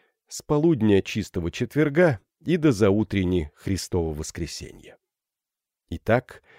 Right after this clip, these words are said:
Квазимода имел в своем гареме пятнадцать колоколов, но фавориткой его была толстая Мария. Трудно вообразить себе восторг, испытываемый им в дни Большого Благовеста.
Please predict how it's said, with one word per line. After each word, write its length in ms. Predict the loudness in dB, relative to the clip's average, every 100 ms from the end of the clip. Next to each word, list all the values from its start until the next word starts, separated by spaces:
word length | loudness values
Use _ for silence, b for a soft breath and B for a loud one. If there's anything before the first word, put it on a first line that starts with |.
| b b b
Квазимода 680 | 2 2 4 6 6 6 4
имел 440 | 4 4 4 4
в 80 | 0
своем 440 | -2 0 2 0 -2
гареме 560 | -4 -2 0 2 0
пятнадцать 840 | 0 -4 0 2 2 2 -4 -10 -2
колоколов, 720 | -2 0 -2 -2 -4 -10 -20 b b b b _ _ _ -2
но 240 | -2 -2
фавориткой 800 | -4 -4 0 0 -2 -4 -8 -6
его 360 | -6 -6 -4 -6
была 520 | -4 -4 -4 -6 -8 _ _ -2
толстая 640 | 0 0 -4 -8 -6 -6
Мария. 600 | -6 -6 -8 -12 -14 -20 _ _ _ _ _ _ _ _ _ _ -6
Трудно 520 | -2 -2 -2 -2 -2
вообразить 680 | -2 -2 0 -2 -2 -6 -8
себе 280 | -10 -6 -6
восторг, 760 | -6 -8 -4 -2 -2 -4 -14 b b b
испытываемый 1000 | -4 -4 -2 -2 0 2 4 4 4 4 2
им 340 | 0 0 0
в 80 | 0
дни 280 | 0 2 2
Большого 640 | 0 -2 -4 -2 -2 -4
Благовеста. 880 | -6 -6 -6 -6 -10 -16 -20 -20